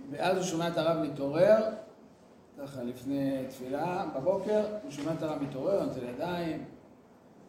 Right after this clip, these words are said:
מעמוד העני, מתחיל להגיד, ברכות השחר, פרשת העקדה.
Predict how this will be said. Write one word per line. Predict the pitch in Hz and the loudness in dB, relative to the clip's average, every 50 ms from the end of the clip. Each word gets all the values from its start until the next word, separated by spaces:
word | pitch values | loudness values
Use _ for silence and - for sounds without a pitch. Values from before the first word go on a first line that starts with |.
| - - - - 240 | -20 -20 -20 -14 -10
מעמוד | 240 - - - - - | -6 -4 -2 -2 0 0
העני, | - - - 139 143 151 160 175 175 170 170 160 156 - - - - | 0 0 0 0 0 0 0 2 2 2 2 2 0 -2 -2 -6 -6
מתחיל | - 143 143 139 - 170 | -6 -6 -6 -4 -2 0
להגיד, | 160 156 160 160 160 175 170 160 156 - - 143 - - - - - - - - - - | 0 2 2 2 2 2 2 0 0 -2 -4 -6 -6 -8 -10 -12 -14 -16 -16 -16 -14 -10
ברכות | - 139 139 139 151 147 139 | -8 -6 -6 -4 -4 -4 -4
השחר, | 143 139 - 165 165 160 160 160 151 143 131 | -4 -4 -2 -2 -2 -2 -2 -4 -4 -4 -4
פרשת | 120 131 131 131 131 139 147 147 | -2 -2 -2 -2 -4 -6 -6 -4
העקדה. | 147 139 135 - 131 135 147 147 143 | -4 -4 -4 -4 -6 -6 -4 -4 -6